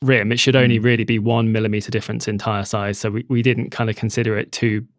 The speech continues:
Speaker 1: big of an issue. When I referred to the Specialized tyre earlier, and just when I was listing them, the Rapid Air version only came in a twenty-six, which
Speaker 2: Mm.
Speaker 1: we felt was m-, really more akin to a twenty-five C tyre size, and
Speaker 2: Yep.
Speaker 1: therefore was,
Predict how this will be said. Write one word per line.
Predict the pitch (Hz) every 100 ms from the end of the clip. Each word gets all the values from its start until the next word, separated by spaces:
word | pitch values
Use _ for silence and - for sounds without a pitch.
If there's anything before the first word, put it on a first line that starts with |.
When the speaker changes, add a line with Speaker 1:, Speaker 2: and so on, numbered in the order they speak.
| _
Speaker 1:
big | 113 104
of | 110
an | 104
issue. | 107 120 117 127 - - - 170
When | 175 151 139
I |
referred | 131 127 127 123
to | - 120 117
the | 120 117 110 107 _ -
Specialized | - 131 - 110 107
tyre | 123 117
earlier, | 120 113 110
and | 110
just | 117 -
when | 117
I |
was | 110 127
listing | 120 127 120
them, | 123 131 127 _ _ _ _
the | 127
Rapid | 135 135 135 127
Air | 123
version | 120 113 113 117
only | 113
came | 117 117
in | 113
a | 110
twenty-six, | 131 113 - 123 110 - - - _ - - _
which | 226 214
Speaker 2:
Mm. | 202
Speaker 1:
we | 127
felt | - 127 117 -
was | 127 143
m-, | 139 135
really | 135 127 123
more | 123 120
akin | 113 131 117 110
to | 120
a |
twenty-five | 113 123 110 123 - 123 120
C | - 127 127
tyre | 139 135
size, | 123 139 139 131
and | 120
Speaker 2:
Yep. | 123 117
Speaker 1:
therefore | 98 117 117
was, | 113